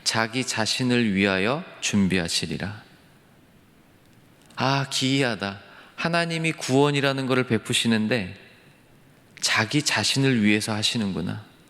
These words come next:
구원을 받을 자격이 없는데, 구원을 받을 능력도 없는데, 구원을 받아야 하는 조건을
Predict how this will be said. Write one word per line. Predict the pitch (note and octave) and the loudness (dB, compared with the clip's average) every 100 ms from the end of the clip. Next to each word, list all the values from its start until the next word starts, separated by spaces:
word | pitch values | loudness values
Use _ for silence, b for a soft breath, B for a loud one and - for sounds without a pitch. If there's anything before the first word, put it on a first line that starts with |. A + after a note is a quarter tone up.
| - B B B B B B | -20 B B B B B B
구원을 | - C3+ D3 D3+ D3 | -2 2 4 4 0
받을 | - B2 A#2+ B2 | 0 -4 -2 -2
자격이 | - G#2+ G2 A#2 G2+ | -2 -2 0 0 0
없는데, | E2+ D#2+ D#2 D2 F#2 - B B B - | -2 -2 -4 -6 -10 -14 B B B 0
구원을 | C3+ D3+ D#3 D3+ | 4 4 4 -2
받을 | - A#2 C3 A#2 | -2 0 0 0
능력도 | A2+ A#2+ C3 B2+ - | 0 2 0 0 -2
없는데, | F#2 D#2+ D#2 D2 E2 B B B | -2 -2 -4 -4 -6 B B B
구원을 | - C#3+ D#3 D#3 D3+ | 2 4 4 2 0
받아야 | A#2+ G#2+ C3+ B2+ | -2 0 2 2
하는 | C3 C3 | 0 -6
조건을 | B2 A2+ - C3+ C#3+ | -6 -6 0 2 2